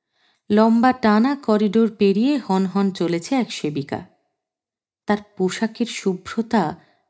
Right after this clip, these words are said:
চোখে লাগছিল বড়। মিনিট পাঁচেকের মধ্যেই ফিরেছে সৌরভ। ফ্যাসফ্যাসে গলায় বলল, "দুটো লাশই চালান করে দিয়েছে মর্গে। ডাক্তার আসবে বেলা দশটায়, তারপর পোস্টমর্টেম।"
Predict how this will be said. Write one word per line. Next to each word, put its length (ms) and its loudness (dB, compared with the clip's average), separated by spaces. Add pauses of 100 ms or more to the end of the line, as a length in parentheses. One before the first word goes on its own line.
(300)
চোখে 380 -4
লাগছিল 520 -2
বড়। 240 -4 (1400)
মিনিট 380 2
পাঁচেকের 440 0
মধ্যেই 440 0
ফিরেছে 400 -2
সৌরভ। 440 -4 (960)
ফ্যাসফ্যাসে 520 0
গলায় 280 4
বলল, 340 2 (1300)
"দুটো 360 0
লাশই 480 2
চালান 440 2
করে 240 0
দিয়েছে 340 -4
মর্গে। 500 -8 (1080)
ডাক্তার 440 2
আসবে 340 0
বেলা 300 2
দশটায়, 500 0 (140)
তারপর 680 0
পোস্টমর্টেম।" 800 -6